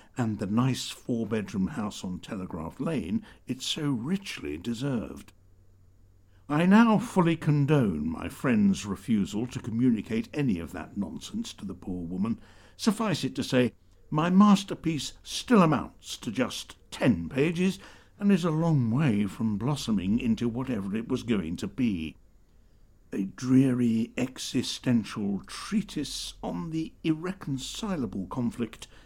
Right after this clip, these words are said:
between the desire for solitude and the need for love, or some shit like that. Something which looks clever, but has no actual relevance to anyone who isn't sitting around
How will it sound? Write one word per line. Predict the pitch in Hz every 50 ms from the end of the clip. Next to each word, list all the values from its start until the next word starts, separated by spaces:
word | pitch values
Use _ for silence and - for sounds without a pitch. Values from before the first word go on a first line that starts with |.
| - - _
between | - 156 - 143 151 139 123
the | 120 117
desire | 110 120 113 107 135 147 160 156 147 131
for | - - 107
solitude | - - - 120 104 110 101 - - 107 104 101 98 95 - - - - -
and | - 120 117
the | 120
need | 113 113 113 107 101 98 -
for | - - 113
love, | 110 107 110 95 - 60 64 67 - - - - - - - - - - -
or | - - 92 87 85 76 71
some | - - - 147 98 76 73 65 - - - - - -
shit | - - - - - - - - - - -
like | - 69 67 67 - -
that. | - 64 62 - - - - - - _ - - - - _ _ _ _ _ _ _ _ - - -
Something | - 277 320 208 196 190 175 156
which | 139 135 - - -
looks | 123 143 170 - - - -
clever, | - - - 123 107 80 92 92 - - - - _ _ _ - _ -
but | 131 214
has | 226 190 139 117 120
no | 135 127 131 127 123 127 127
actual | - 110 104 - - - - - 113 101 95 92 90
relevance | 90 104 107 101 92 85 - 87 82 82 - -
to | - - - -
anyone | - 151 156 135 98 78 65 73 80 95 101
who | 95 107 123 131 -
isn't | 127 107 - 95 101 101
sitting | - - - 135 - - 113 117
around | 117 113 107 90 82 80 87 98 98